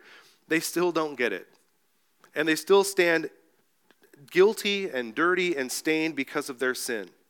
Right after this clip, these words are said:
They're falling into the exact same way of rebellion. So in this vision, you see the whole nation represented by Joshua the high priest standing in God's court,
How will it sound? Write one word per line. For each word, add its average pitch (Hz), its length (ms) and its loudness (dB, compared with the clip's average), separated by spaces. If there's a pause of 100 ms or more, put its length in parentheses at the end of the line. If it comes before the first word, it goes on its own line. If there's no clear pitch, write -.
(560)
They're 127 100 -6
falling 170 380 0
into 156 300 -2
the 123 140 -4
exact 135 520 0 (380)
same 135 640 -2
way 131 340 0
of 123 120 -2
rebellion. 113 540 -6 (840)
So 170 140 0
in 170 60 2
this 160 140 0
vision, 175 320 6
you 139 60 -4
see 160 140 -6
the 135 100 -2
whole 190 260 -2
nation 165 420 -2
represented 147 720 0 (280)
by 127 160 4
Joshua 147 520 2
the 135 80 4
high 139 200 2
priest 131 340 -6
standing 175 380 -2
in 156 120 -4
God's 139 280 2
court, 113 360 -4